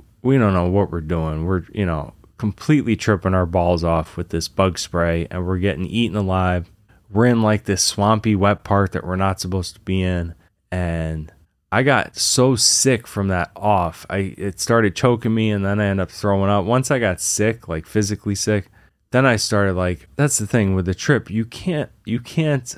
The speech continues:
uh, when you wanna feel normal, you can't do that, especially if something that lasts that long. Like, you can't fight it. You have to ride it out. So immediately I was like, "Okay, I wanna feel normal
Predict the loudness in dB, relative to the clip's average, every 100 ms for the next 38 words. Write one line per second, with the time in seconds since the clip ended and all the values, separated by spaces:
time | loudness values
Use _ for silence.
0 | -6 -2 0 -2 -6 -10 _ 2 4 4
1 | 4 4 2 2 2 2 4 4 4 4
2 | 0 -2 -8 -20 _ -6 -4 2 2 2
3 | 2 2 0 -6 -8 -2 0 2 2 0
4 | 2 0 0 -2 -2 0 2 2 -2 -4
5 | -4 -2 -2 -4 -6 -6 -8 -4 0 -2
6 | -2 -2 -2 -2 -6 -4 0 0 -2 -4
7 | -2 -2 -6 -8 -10 -8 -2 2 4 4
8 | 4 2 2 2 0 0 0 0 -2 0
9 | 0 0 0 0 0 -2 -2 0 2 2
10 | 2 0